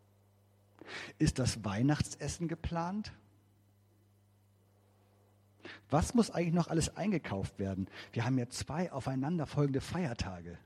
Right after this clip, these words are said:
Das ist ja einkaufstechnisch der Super-GAU.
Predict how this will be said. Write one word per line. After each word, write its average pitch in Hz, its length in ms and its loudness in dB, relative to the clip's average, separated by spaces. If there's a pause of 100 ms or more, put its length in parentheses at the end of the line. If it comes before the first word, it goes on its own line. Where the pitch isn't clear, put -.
(160)
Das 120 100 -10
ist 110 80 -6
ja 110 280 -2 (600)
einkaufstechnisch 131 760 0
der 120 140 2
Super-GAU. 101 640 0